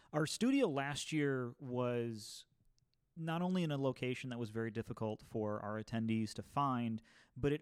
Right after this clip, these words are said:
also didn't really allow for cosplayers with large props. As you know,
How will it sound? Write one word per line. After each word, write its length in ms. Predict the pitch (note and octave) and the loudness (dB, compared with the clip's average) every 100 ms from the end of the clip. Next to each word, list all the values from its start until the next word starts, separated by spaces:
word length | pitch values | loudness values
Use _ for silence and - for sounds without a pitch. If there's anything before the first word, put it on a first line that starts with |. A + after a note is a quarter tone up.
| - | -2
also 380 | F#3+ F#3 G#3 C#3+ - | -4 -2 -4 -4 -2
didn't 280 | D#3+ E3+ E3+ | 0 0 -4
really 560 | B2+ C#3 D3 C#3 C3 B2+ _ - - | -4 0 0 0 -4 -8 _ -18 -4
allow 520 | C3 B2+ B2+ C3 B2+ - | -4 -2 -2 -2 -4 -6
for 220 | C3+ A#2 | -2 -2
cosplayers 720 | - - B2+ - - C3 A#2+ | -2 -4 -4 -4 -4 -2 -2
with 120 | A#2+ A2+ | -4 -8
large 300 | A2+ A#2 A#2 - | -4 -4 -4 -10
props. 600 | - A2 A2+ - - - _ _ _ _ _ - | -2 0 0 -4 -12 -14 _ _ _ _ _ -8
As 160 | G#2 | -4
you 80 | A2 | 0
know, 340 | A2 G#2+ A2 | 2 2 0